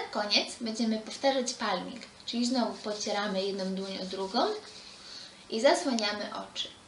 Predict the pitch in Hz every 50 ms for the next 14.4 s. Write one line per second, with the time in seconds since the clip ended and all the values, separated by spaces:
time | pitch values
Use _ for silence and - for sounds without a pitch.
0 | - - - - - - - - - - - - - - - - - - - -
1 | - - - - - - - - - - - - - - - - - - - -
2 | - - - - - - - - - - - - - - - - - - - -
3 | - - - - - - - - - 202 - - 254 226 226 233 240 262 302 311
4 | 302 277 269 - 247 220 214 226 262 330 - - - 302 381 370 330 285 254 247
5 | 240 247 254 240 233 240 - - 233 214 214 220 - - 220 208 214 247 254 240
6 | - 269 240 226 220 226 233 - - - - - - - - - - - - 262
7 | 233 226 226 226 220 226 262 320 - 311 - - 214 220 220 226 226 226 - -
8 | - 208 208 - - - - - - - - 233 226 220 220 220 - - - 226
9 | 220 220 214 220 220 214 - - 220 202 196 196 190 196 208 226 - - 302 320
10 | 349 359 - - - - - - - - 233 220 226 226 226 220 220 - 240 220
11 | 214 214 214 202 202 214 220 - 196 - - 190 185 - 202 202 226 262 277 277
12 | - - - 254 254 247 240 240 226 202 196 190 180 185 180 - - 202 220 233
13 | 254 247 - 214 202 - - - - - - - - - 208 190 196 190 - 190
14 | 185 175 180 185 190 220 254